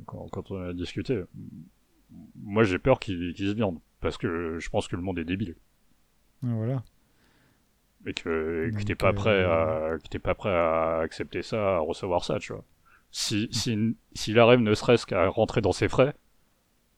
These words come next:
Speaker 1: moi, je serais déjà ébahi par l'humanité, tu vois. <laughs>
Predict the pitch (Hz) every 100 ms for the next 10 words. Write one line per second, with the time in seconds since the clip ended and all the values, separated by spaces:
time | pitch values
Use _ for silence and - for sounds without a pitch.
0 | _ 117 113 110 117 117 - 101 95 95
1 | 95 98 101 98 98 135 113 113 107 123
2 | 117 101 95 95 90 107 127 - - -
3 | -